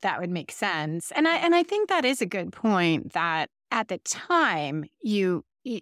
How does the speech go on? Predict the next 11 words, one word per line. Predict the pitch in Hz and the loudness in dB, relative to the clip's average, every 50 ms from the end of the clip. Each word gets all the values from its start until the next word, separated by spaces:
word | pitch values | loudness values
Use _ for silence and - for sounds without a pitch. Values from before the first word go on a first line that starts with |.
| _ | _
it | - 220 196 190 - | 0 2 2 2 0
probably | - - - 226 214 214 240 220 233 202 190 185 185 | -2 -2 -2 -2 0 -2 -4 -4 -2 0 2 2 2
was | 175 185 190 190 190 190 185 175 - - 202 | 2 2 2 2 2 2 0 -2 -6 -10 -10
very | 190 190 190 180 175 170 170 165 165 156 - | -6 -4 -2 -2 -2 -2 -2 -2 -4 -6 -6
unusual | - 170 170 165 165 175 190 214 214 220 220 196 185 180 170 170 156 156 147 147 147 143 143 156 | -4 -4 -2 -2 -2 -2 0 0 0 2 0 0 0 0 0 2 2 2 2 2 2 2 0 0
to | - 185 | -2 -4
have | 160 - 170 160 147 - | -2 0 0 0 0 -2
that | 151 - - - | -6 -6 -6 -8
type | - - - 214 208 - - | -12 -8 -6 -6 -6 -4 -4
of | 190 - | -4 -2
episode. | 165 143 - - 131 - - - 151 143 139 139 135 131 127 131 151 170 | -2 -4 -4 -6 -10 -10 -6 -4 -4 -2 -2 -2 -4 -4 -4 -4 -6 -6